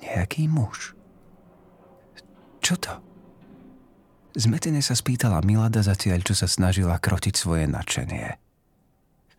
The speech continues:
Veď môže to byť pokojne nejaký omyl alebo krutý žart. S roztrasenými prstami ťukla na notifikáciu a správa sa jej rozbalila pred očami.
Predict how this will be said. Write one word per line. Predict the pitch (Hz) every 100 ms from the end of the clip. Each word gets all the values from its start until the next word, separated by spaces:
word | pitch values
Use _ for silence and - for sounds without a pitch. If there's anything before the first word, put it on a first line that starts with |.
| - - -
Veď | 147 131 117
môže | 92 92 117 135
to | 117
byť | 127 - -
pokojne | 117 - 135 127
nejaký | 123 120 - 220
omyl | 185 117 82
alebo | - - -
krutý | 95 - 101 117
žart. | 113 - - _ - _ _ _ _ _ _ _ _ _ _ _ _
S | - 104
roztrasenými | 135 - 156 - 156 139 107
prstami | 120 117 123 117 107
ťukla | - - 123 117
na | 107
notifikáciu | 104 - 98 - 80 73 - - - - - - - - _ -
a |
správa | - - 107 123 139
sa | - 123
jej | 104
rozbalila | 90 92 98 98 98 92 95
pred | 82
očami. | - - - -